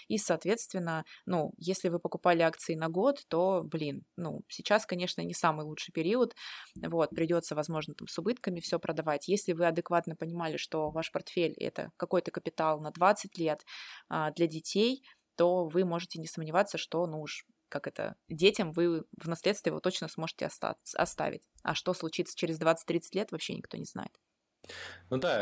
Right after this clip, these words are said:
Speaker 2: это про вопрос, э, критических ситуаций. Я как-то слушал один из подкастов, э, где доктор один,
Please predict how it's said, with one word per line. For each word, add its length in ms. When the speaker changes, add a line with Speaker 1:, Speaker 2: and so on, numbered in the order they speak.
Speaker 2:
это 200
про 640
вопрос, 800
э, 260
критических 600
ситуаций. 600
Я 80
как-то 260
слушал 440
один 240
из 100
подкастов, 800
э, 260
где 260
доктор 420
один, 320